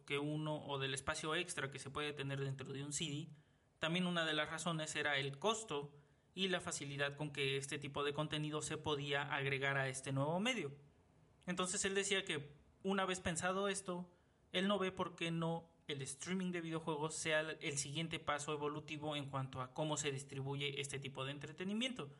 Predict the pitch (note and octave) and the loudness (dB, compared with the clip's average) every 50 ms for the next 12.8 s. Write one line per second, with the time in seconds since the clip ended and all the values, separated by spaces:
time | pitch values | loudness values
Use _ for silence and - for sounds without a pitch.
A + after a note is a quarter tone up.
0 | - - _ - _ _ _ _ - E3 D#3 D#3+ F3 E3 E3 E3 D#3+ - F3 E3 | -20 -20 _ -20 _ _ _ _ -2 -2 -2 0 0 0 0 0 -2 -2 -2 -2
1 | - D3 C#3 D3 C#3+ C#3 C#3+ D3+ D#3 D3+ - C#3 C3+ C#3 - - - _ _ _ | -2 -2 -2 -2 -2 0 0 -2 -4 -4 -4 -4 -4 -6 -8 -14 -20 _ _ _
2 | - F#3+ F#3 E3+ E3+ E3+ D#3+ D#3 D#3 - D#3+ D3+ D3 D3 D3+ D3+ C#3+ C#3+ C#3 - | 0 2 2 2 2 2 0 0 0 0 0 0 2 2 2 0 0 -2 0 0
3 | F#3 F3+ E3 D#3+ D#3+ D#3 D#3 D#3+ - - - _ _ _ _ - D3 C3+ C3 C3 | 0 0 2 0 0 0 -2 -4 -8 -16 -20 _ _ _ _ -4 -2 0 2 2
4 | C3 C3+ C#3 C#3+ C#3+ D3 D#3 E3 E3 E3 G3 G3 F3+ E3+ F3 F3+ F3+ - - _ | 0 0 -2 -2 -2 0 0 -2 0 0 2 2 2 0 -2 -6 -6 -10 -16 _
5 | _ _ - E3+ E3 D#3 D#3 E3+ F#3 F#3+ G#3 G#3+ G#3+ - F3+ C#3 - F#3 G3 G#3+ | _ _ -2 0 2 4 4 4 4 4 4 2 2 0 -2 0 2 4 4 4
6 | G#3 - D#3+ D3+ C3+ D#3+ G#3+ A#3+ A3+ G3 - - E3+ D#3+ D#3+ D#3 - C#3+ C3+ C#3 | 4 2 0 -2 -2 -2 0 0 0 -2 -2 -2 -2 -4 -4 -2 -2 0 0 2
7 | D3 D3 D3+ D3 D3 D3 A3+ - D#3 D3 C#3 C#3 - - - E3 D#3+ D#3+ D#3+ E3 | 0 0 -2 -2 -2 -4 -4 -4 -2 -4 -8 -8 -10 -6 -4 -2 0 0 0 -2
8 | E3 D#3+ D#3 - - D3 C#3+ D3+ C#3+ - D#3 - D#3+ D#3 D#3 D#3 D3+ D#3 D#3 D#3 | -4 -6 -8 -8 -8 -6 -4 -4 -4 -6 -4 -2 0 0 2 0 0 0 -2 -4
9 | - C3+ C3 B2+ B2 - E3+ F#3 G3+ F#3+ - A3 G#3+ G3+ G3 G3+ - - - - | -4 -4 -4 -4 0 2 2 2 2 2 0 0 0 0 0 -2 -4 -10 -18 -20
10 | - - _ _ _ _ F#3+ F#3+ G3 G3 F#3+ F#3 F3+ F3+ E3+ F3+ E3+ E3 E3+ D#3+ | -20 -20 _ _ _ _ 0 2 2 2 4 2 2 2 2 0 -2 -2 -2 -2
11 | E3 D#3+ D#3 D#3+ D#3+ D#3 D#3 D#3+ D3+ D3 C#3 - C#3 C3+ C#3 C#3 C#3+ D3 C#3+ C#3 | -4 -4 -2 -2 -2 0 0 -2 -4 -4 -4 -2 -2 0 0 0 0 -2 -2 -4
12 | C#3 C3+ - C#3+ C#3 C#3 C#3 - - - D#3 D#3+ D#3 D3 C#3 D3 | -4 -4 -2 -2 -2 -2 -4 -6 -6 -4 -4 -2 -2 -2 -2 -4